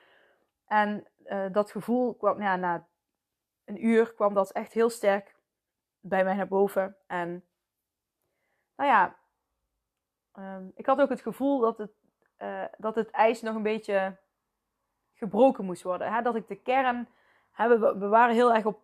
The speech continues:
ja, hoe zeg je dat? Op een bepaalde lijn aan het praten. Maar we, ik wilde nog, die diepere lagen, daar, die had ik nog niet aan kunnen raken.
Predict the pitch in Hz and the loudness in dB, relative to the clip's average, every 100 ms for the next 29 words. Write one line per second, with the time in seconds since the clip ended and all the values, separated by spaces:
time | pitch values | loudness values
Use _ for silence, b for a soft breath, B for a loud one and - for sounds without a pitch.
0 | _ - 214 190 202 240 254 247 214 190 | _ -10 -6 -4 -4 -4 -4 -4 -6 -6
1 | 185 233 226 202 196 202 233 220 196 - | 2 6 6 4 6 6 6 2 -2 0
2 | 208 247 254 226 208 196 208 - 226 - | 2 2 0 0 0 2 -2 -4 -8 -2
3 | 247 277 254 233 233 - 220 180 180 285 | 2 2 2 -2 -6 -10 -12 -8 -2 -2
4 | 240 262 247 254 233 226 196 220 233 262 | 0 4 4 4 2 -2 -4 -4 -2 -2
5 | 226 208 220 - - 254 240 196 185 175 | -4 -8 -10 -6 0 0 0 -4 -6 -6
6 | 175 190 - | -6 -6 -12